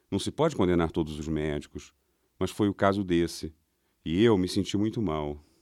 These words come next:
Porém, na época, eu não sabia como observar a realidade dentro de mim.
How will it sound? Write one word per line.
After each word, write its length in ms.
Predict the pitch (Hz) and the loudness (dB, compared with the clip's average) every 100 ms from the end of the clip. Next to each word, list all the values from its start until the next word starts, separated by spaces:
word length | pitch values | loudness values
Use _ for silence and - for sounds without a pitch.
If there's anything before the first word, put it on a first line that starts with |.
| _ _ _ _ | _ _ _ _
Porém, 280 | - 90 101 | -2 2 2
na 120 | 90 | 2
época, 380 | 87 92 - - | 2 0 -2 -2
eu 40 | 98 | 0
não 120 | 123 | 0
sabia 560 | - 71 95 87 76 - _ _ _ _ | 0 -2 -4 -4 -6 -12 _ _ _ _
como 200 | 190 185 | 2 2
observar 500 | - - 80 87 92 | 0 -2 0 0 2
a 40 | |
realidade 520 | 92 85 71 85 87 | 0 0 2 0 0
dentro 260 | 85 87 98 | 0 0 0
de 140 | 107 | 0
mim. 300 | 95 85 85 | 2 0 -2